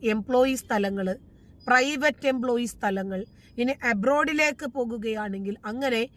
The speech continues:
എല്ലാ വിഭാഗത്തിലെയും മുസ്ലിങ്ങളെ സംഘടിക്കുവിൻ എന്ന ഒരു, ഒരു, ഒരു, ഒരു, ഒരു പാനലിൽ നിന്നിട്ട്, ആ ഒരു പതാകയ്ക്ക് കീഴിൽ നിന്നിട്ട് ഈ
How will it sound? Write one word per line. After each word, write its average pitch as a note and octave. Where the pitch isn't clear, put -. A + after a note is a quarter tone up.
എല്ലാ C#4
വിഭാഗത്തിലെയും C4+
മുസ്ലിങ്ങളെ C#4
സംഘടിക്കുവിൻ A3+
എന്ന G#3+
ഒരു, G3+
ഒരു, A3
ഒരു, A3
ഒരു, A3
ഒരു G#3
പാനലിൽ C4
നിന്നിട്ട്, G#3
ആ A3
ഒരു A#3+
പതാകയ്ക്ക് B3+
കീഴിൽ G#3
നിന്നിട്ട് G3
ഈ -